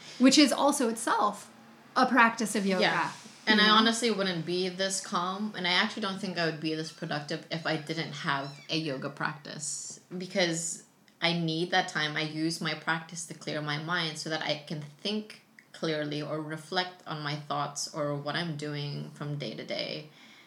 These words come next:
Speaker 1: And, I mean, there's another quote that I like 'cause I'm just throwing them out there, but, uh, I think it goes something like, you know, "If you feel like you only have five minutes of yoga,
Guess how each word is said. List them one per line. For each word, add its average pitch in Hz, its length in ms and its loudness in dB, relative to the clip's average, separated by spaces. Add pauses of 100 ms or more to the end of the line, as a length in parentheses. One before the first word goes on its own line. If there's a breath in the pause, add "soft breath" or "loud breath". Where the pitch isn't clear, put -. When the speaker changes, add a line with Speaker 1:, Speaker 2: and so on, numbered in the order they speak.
Speaker 1:
And, 151 540 -2 (500)
I 170 60 -2
mean, 165 160 0
there's 160 160 0
another 165 420 2
quote 147 300 -2
that 147 100 0
I 139 100 0
like 139 280 -6
'cause - 140 -10
I'm 139 100 -10
just 147 160 -12 (140)
throwing 143 340 -2
them 143 140 -8
out 156 260 -6
there, 139 260 -4
but, 147 180 -2 (720 loud breath)
uh, 170 60 -4 (120)
I - 20 -2
think 165 180 -4
it 160 60 -4
goes 156 180 0
something 156 320 -6
like, 147 240 -4
you 151 60 -2
know, 139 80 -4
"If 151 180 -6
you 165 60 -6
feel 175 240 -4
like 165 240 0
you 143 80 -2
only 151 220 -4
have 147 340 -2
five 147 340 2
minutes 151 300 -6
of 165 120 -4
yoga, 190 520 -4